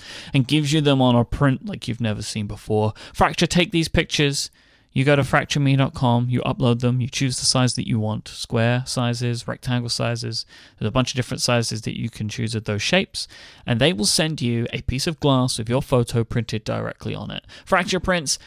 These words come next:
are very different to putting a picture in a frame. They just give the full picture is just it, right? That's it. Just the picture on the wall, with a lovely piece of glass in front of it,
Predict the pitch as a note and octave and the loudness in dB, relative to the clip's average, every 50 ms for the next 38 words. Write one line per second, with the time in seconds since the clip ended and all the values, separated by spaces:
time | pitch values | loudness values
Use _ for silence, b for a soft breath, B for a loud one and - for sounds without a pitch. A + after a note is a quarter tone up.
0 | b b - C3+ C3+ D#3+ D#3 D#3+ E3+ D#3 F3 F3+ F3 - - D3 C#3 A2 - - | b b -2 2 4 4 4 4 4 2 2 2 0 2 2 2 2 2 0 -4
1 | - - D3+ C#3 C#3+ C#3 C#3+ - - B2 - - - B2 A#2 A2+ - - A#2 A2 | -2 0 2 2 2 2 0 0 -2 -4 -4 -2 -2 0 0 0 -2 -6 -8 -8
2 | G#2+ G#2 G#2 G#2+ A2 B B B B B - A#2+ A#2 A#2 C3+ B2 - - - C3 | -6 -6 -8 -8 -10 B B B B B 0 0 2 2 2 0 0 -2 -4 -2
3 | - C3 B2+ A#2+ A#2+ B2+ A#2 A#2+ B2 A2+ A2 A2 A2 A2+ - - - G#3 G#3 G#3 | 0 2 2 0 -2 -6 -4 -2 0 2 2 0 0 -4 -6 -6 0 2 4 4
4 | G3+ G3+ G3+ F#3+ - b b b b - E3 C#3+ - - - F3 E3+ C#3 - B2+ | 4 4 2 2 0 b b b b -2 -2 -2 0 0 2 2 2 0 0 -2
5 | A#2 A2 - - C3+ C3+ C#3+ C#3 - - - - _ _ _ - E3+ - - - | -4 -4 0 2 2 2 2 2 0 -4 -6 -10 _ _ _ -4 -2 -2 -2 -6
6 | - - _ _ _ - B2+ C#3 D#3 - D#3+ - - - - - - - - - | -8 -8 _ _ _ 0 0 2 2 2 0 -2 0 -2 -2 -2 -4 -8 -12 -8
7 | - - D#3+ - - D#3+ - F3+ - - - F3 D#3+ E3 D#3 D#3 D#3+ D#3+ D#3+ D3 | -4 -4 -4 -2 -2 -2 -4 -4 -2 0 0 0 2 2 4 4 4 4 4 2
8 | C#3 C#3+ C#3 - b b b b b b b b - B2 B2 B2+ B2+ C3 C3+ B2+ | 2 0 -2 -6 b b b b b b b b -4 -2 0 2 2 0 0 -2
9 | - C3+ B2 C3 A#2+ - B2 A#2+ A#2 - - A#2 - - A2+ A2 - A#2 A2+ A2+ | -4 -4 -4 -4 0 0 2 2 2 0 -2 -4 -4 -4 -4 -4 -4 -6 -6 -6
10 | A2 | -8